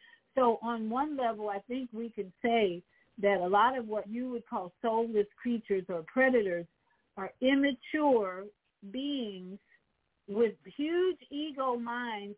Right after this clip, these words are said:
or reptilians. At, at the exaggeration of their reptilian mind is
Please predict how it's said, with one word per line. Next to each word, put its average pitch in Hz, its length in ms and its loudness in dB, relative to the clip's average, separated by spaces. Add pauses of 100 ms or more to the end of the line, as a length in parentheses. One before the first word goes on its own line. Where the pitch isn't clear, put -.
or 202 140 -6
reptilians. 208 880 -2 (260)
At, 214 200 2 (100)
at 180 160 -2
the 196 260 2
exaggeration 220 1400 0
of 185 220 -10
their 180 160 -10
reptilian 208 840 -2
mind 175 420 -4
is 175 140 -6